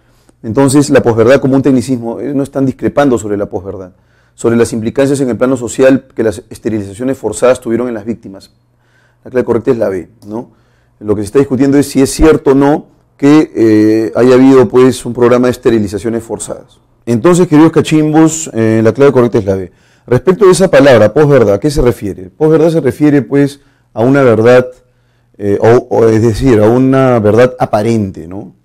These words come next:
A una mentira, en rigor, ¿sí? A una afirmación falaz, inventada, a una invención, pero que, por supuesto, ha calado hondo, ¿no? Entonces, con una idea artificial,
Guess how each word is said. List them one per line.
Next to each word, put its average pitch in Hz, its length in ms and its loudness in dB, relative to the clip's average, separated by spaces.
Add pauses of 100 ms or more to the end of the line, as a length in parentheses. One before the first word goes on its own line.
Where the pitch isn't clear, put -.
(260)
A 110 60 -10
una 123 160 0
mentira, 107 520 0
en 95 80 -8
rigor, 98 420 -2 (440)
¿sí? 123 280 -2 (1080)
A 117 60 -10
una 127 160 0
afirmación 120 480 -6
falaz, 117 600 -2 (140)
inventada, 101 640 0
a 104 40 -4
una 113 140 -2
invención, 104 600 -2 (680)
pero 110 200 2
que, 104 80 0
por 101 100 -4
supuesto, 110 300 -2
ha - 40 0
calado 120 380 4
hondo, 95 240 -2
¿no? 120 140 -10 (520)
Entonces, 127 280 0
con 127 180 0
una 151 280 2
idea 156 580 4
artificial, 127 880 -2